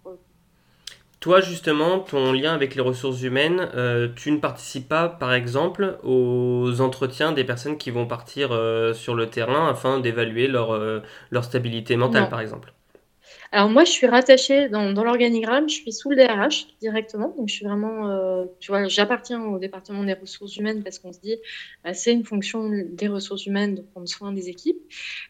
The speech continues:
Speaker 1: Mais en revanche, euh, mon activité est complètement confidentielle. Euh, donc ce que me disent les gens, ça reste entre mes deux oreilles et ça n'en sort pas. Euh, la seule limite à ça, en fait, c'est le code de déontologie des psychologues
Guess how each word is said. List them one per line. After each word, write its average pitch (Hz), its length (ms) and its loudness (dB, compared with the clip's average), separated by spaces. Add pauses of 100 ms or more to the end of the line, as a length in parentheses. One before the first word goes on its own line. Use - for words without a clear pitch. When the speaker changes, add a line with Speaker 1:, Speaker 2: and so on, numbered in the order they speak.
Speaker 1:
Mais 196 120 -2
en 196 120 2
revanche, 220 580 2 (160)
euh, 196 180 -2
mon 190 160 -2
activité 196 480 -2
est 294 60 0
complètement 226 320 -2
confidentielle. 240 640 -6 (760)
Euh, 185 280 -2
donc 202 300 0
ce - 120 -10
que - 120 -12
me 233 160 2
disent 233 280 -4
les 202 140 2
gens, 208 360 -6
ça 175 220 -6
reste 202 260 -6
entre 196 220 -8
mes 185 120 -6
deux 202 240 -2
oreilles 208 320 -2
et 180 40 -4
ça 185 160 -10
n'en 175 140 -10
sort - 240 -20
pas. 311 180 -4 (720)
Euh, 185 320 0
la 190 160 0
seule 269 320 10
limite 233 340 0
à 208 100 0
ça, 247 220 0
en 254 140 0
fait, 247 240 2
c'est 202 300 0
le 190 100 -2
code 208 220 -4
de 208 80 -10
déontologie 196 600 -6
des 196 120 -6
psychologues 220 680 0